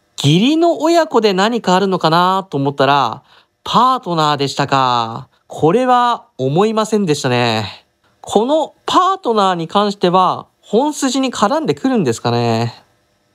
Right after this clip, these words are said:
パートナーが絡んでくるかはわかりませんが、庭月源氏の前の職業は高校教師でしたね。一条日向も高校教師です。これは事件に関連してきますね。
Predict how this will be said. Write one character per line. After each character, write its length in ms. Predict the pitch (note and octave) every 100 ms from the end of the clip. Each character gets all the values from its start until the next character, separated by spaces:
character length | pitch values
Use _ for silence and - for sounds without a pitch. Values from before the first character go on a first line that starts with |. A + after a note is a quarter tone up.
| _
パ 260 | - D#4 E4+
ー 20 |
ト 120 | -
ナ 140 | A3 F#3
ー 40 |
が 80 | F3
絡 200 | F3+ G#3
ん 20 |
で 80 | F#3
く 80 | G3+
る 80 |
か 100 | G3
は 240 | A3 D4+ -
わ 160 | - B2
か 80 | D3+
り 80 | D3
ま 100 | D3
せ 140 | E3
ん 60 | B2+
が、 180 | A#2 - _ _ _
庭 400 | - C3+ F3+ D4+
月 340 | E4 - D3+ B2+
源 280 | D3+ F#3 F#3
氏 100 | C#3
の 340 | C#3 C#3 F#2+ - _
前 340 | C3 A#2+ D3 E3
の 120 | E3+
職 240 | D#3 E3+
業 240 | D3 C#3 C3
は 300 | C#3+ D3+ - _ _ _ _
高 400 | - - B3+ C4
校 240 | - A#3+ A#3
教 220 | B3 A3
師 100 | C#3+
で 100 | A#2+
し 40 |
た 80 | B2
ね。 340 | A#2 G#2+ C3+ - _ _ _ _ _ _
一 400 | E3 F3 - D#4
条 280 | C#4 A3+ F3
日 200 | C#3+ B3 C#4 B3
向 160 | G3 F#3+
も 360 | C4+ C4+ - _ _
高 400 | - D#3+ G#3+ A#3+
校 300 | - A3 G3+
教 180 | - F#3+
師 140 | -
で 100 | A2
す。 240 | G2 - _ _ _ _ _ _
こ 300 | - - D#3
れ 160 | A#3 C4+
は 180 | C4 G3+
事 240 | E3+ B3+
件 300 | C4 B3 G#3+
に 160 | E3 C#3
関 280 | D3 F3+
連 160 | F#3 F#3
し 40 |
て 100 | F3+
き 80 | F#3
ま 80 | F3
す 100 | -
ね。 360 | C#3 C3 A#2